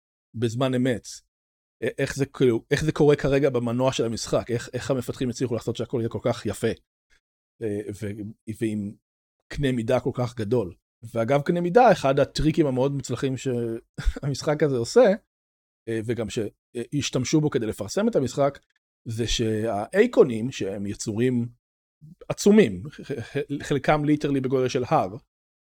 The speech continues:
אה, כשאתה שולט באייקון, אז אתה שולט באייקון, אתה איפה שהיית קודם, רק שאתה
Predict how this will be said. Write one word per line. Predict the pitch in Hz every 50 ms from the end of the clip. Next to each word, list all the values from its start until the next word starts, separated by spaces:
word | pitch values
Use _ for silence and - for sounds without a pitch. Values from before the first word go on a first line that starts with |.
| _ _ _ _ _ _ _ _ _ -
אה, | 117 113 113 113 110 110 110 110 110 110 110 107 107 110 - _ _ _ _ _ _ -
כשאתה | - 127 113 127
שולט | - - 120 117 143 156
באייקון, | 165 151 160 202 254 294 - 185 165 160 185 202 _ _ _ _ _ _ _ _ _ _ _ -
אז | 123 123 113 110 131 - -
אתה | 120 - -
שולט | - - 110 117 143 156 - -
באייקון, | 151 147 156 165 - 247 269 - - 117 95
אתה | 95 - 104 101
איפה | - - - 160
שהיית | - 139 127 135 -
קודם, | 113 - 98 95 139 208 247 285
רק | 175 143 139 - -
שאתה | - 135 - 160 147